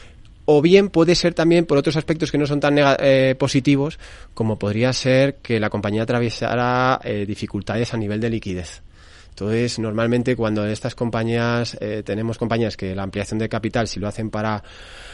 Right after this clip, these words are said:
aumentar esa capi-, capitalización para nuevos proyectos, pues es algo positivo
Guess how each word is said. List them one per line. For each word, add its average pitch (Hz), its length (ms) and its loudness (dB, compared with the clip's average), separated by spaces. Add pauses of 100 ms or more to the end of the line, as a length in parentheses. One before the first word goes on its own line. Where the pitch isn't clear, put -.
(160)
aumentar 113 680 2 (120)
esa 107 600 -2
capi-, 104 360 -4
capitalización 110 840 -2
para 98 180 -4
nuevos 113 220 -2
proyectos, 131 440 0
pues 95 160 -8
es 110 120 -4
algo 104 220 -4
positivo 139 540 -4